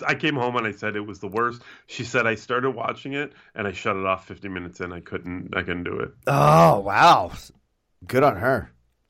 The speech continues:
Speaker 2: I told my wife, "This is fucking terrible."
Speaker 1: This is the worst.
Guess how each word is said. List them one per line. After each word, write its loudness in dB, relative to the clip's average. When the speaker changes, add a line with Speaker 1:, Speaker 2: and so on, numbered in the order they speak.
Speaker 2:
I 2
told 0
my -2
wife, -6
"This -12
is -16
fucking -8
terrible." -8
Speaker 1:
This 0
is 4
the -2
worst. -10